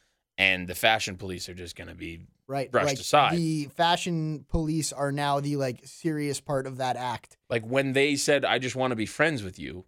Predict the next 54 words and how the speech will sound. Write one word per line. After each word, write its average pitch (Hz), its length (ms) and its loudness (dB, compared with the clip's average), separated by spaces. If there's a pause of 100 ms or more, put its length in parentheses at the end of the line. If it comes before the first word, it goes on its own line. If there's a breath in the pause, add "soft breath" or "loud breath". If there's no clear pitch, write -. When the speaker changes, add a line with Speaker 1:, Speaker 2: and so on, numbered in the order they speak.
(140)
Speaker 2:
Yeah. 127 200 -8 (340)
Speaker 1:
and 101 200 -4
Fandango 107 480 -2
said 98 300 -4
no 104 280 0
and 92 140 -4
left, 110 480 0 (380)
the 117 80 2
crowd 185 300 4
kinda 151 240 0
went, 131 200 -4
"Aw." 110 920 0
Speaker 2:
Yeah, 135 260 -8 (180)
Speaker 1:
Like, 131 120 -6
Speaker 2:
that's 165 180 -8
Speaker 1:
and 185 100 -2
you 196 100 -6
Speaker 2:
too 185 40 -10
bad. - 80 -16
Speaker 1:
fucking, 214 440 -6
what 233 120 -4
a 233 80 2
bunch, 226 240 2
what 214 160 4
a 226 60 2
dick. 240 440 2
You 214 60 -4
be 214 120 -2
his 180 120 2
Speaker 2:
Yeah, - 60 -2
Speaker 1:
friend. 240 240 2
Speaker 2:
what 220 80 0
Speaker 1:
He 226 60 0
Speaker 2:
did - 40 2
Speaker 1:
just 214 80 -2
Speaker 2:
the 233 60 -4
Speaker 1:
wants 220 160 -2
Speaker 2:
Ascension 226 340 -4
ever 226 160 -4
Speaker 1:
Look 220 80 0
Speaker 2:
do - 60 2
Speaker 1:
at 233 60 6
Speaker 2:
to 226 60 0
Speaker 1:
him, 233 60 -2
Speaker 2:
you? 226 280 0
Speaker 1:
right? 185 300 4 (420)
They're 175 200 4
getting 330 300 4
that 302 180 6
already, 208 360 6
so 127 180 -6
they 160 100 4
need 190 200 -2
to 202 340 4